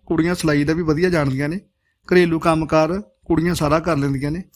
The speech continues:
ਪਿਤਾ ਜੀ ਦਾ ਕੰਮ ਐਗਰੀਕਲਚਰ, ਮਾਤਾ ਜੀ ਹਾਊਸਵਾਈਫ, ਇੱਕ ਭਰਾ ਅਨਮੈਰਿਡ। ਇਹਨਾਂ ਨੂੰ ਰਿਸ਼ਤਾ ਚਾਹੀਦਾ ਹੈ ਜੇ ਮੁੰਡੇ ਨੂੰ ਜ਼ਮੀਨ ਆਉਂਦੀ ਹੋਵੇ ਪੰਜ ਕਿੱਲਿਆਂ ਤੱਕ, ਪਰਿਵਾਰ ਵਧੀਆ ਹੋਵੇ, ਮੁੰਡਾ ਸੋਹਣਾ ਸੁਨੱਖਾ ਹੋਵੇ, ਨਸ਼ਾ ਰਹਿਤ ਹੋਵੇ। ਅਗਲੀ ਕੁੜੀ ਦਾ ਰਿਸ਼ਤਾ ਹੈ ਜੀ,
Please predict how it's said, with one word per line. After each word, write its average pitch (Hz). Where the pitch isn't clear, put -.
ਪਿਤਾ 185
ਜੀ 185
ਦਾ 196
ਕੰਮ 175
ਐਗਰੀਕਲਚਰ, 160
ਮਾਤਾ 151
ਜੀ 156
ਹਾਊਸਵਾਈਫ, 143
ਇੱਕ -
ਭਰਾ 160
ਅਨਮੈਰਿਡ। 131
ਇਹਨਾਂ 185
ਨੂੰ 208
ਰਿਸ਼ਤਾ 175
ਚਾਹੀਦਾ 180
ਹੈ 175
ਜੇ 185
ਮੁੰਡੇ 160
ਨੂੰ 165
ਜ਼ਮੀਨ 147
ਆਉਂਦੀ 147
ਹੋਵੇ 147
ਪੰਜ 139
ਕਿੱਲਿਆਂ 135
ਤੱਕ, 143
ਪਰਿਵਾਰ 147
ਵਧੀਆ 143
ਹੋਵੇ, 170
ਮੁੰਡਾ 151
ਸੋਹਣਾ 139
ਸੁਨੱਖਾ 151
ਹੋਵੇ, 156
ਨਸ਼ਾ 143
ਰਹਿਤ 123
ਹੋਵੇ। 117
ਅਗਲੀ 180
ਕੁੜੀ 185
ਦਾ 190
ਰਿਸ਼ਤਾ 185
ਹੈ 180
ਜੀ, 208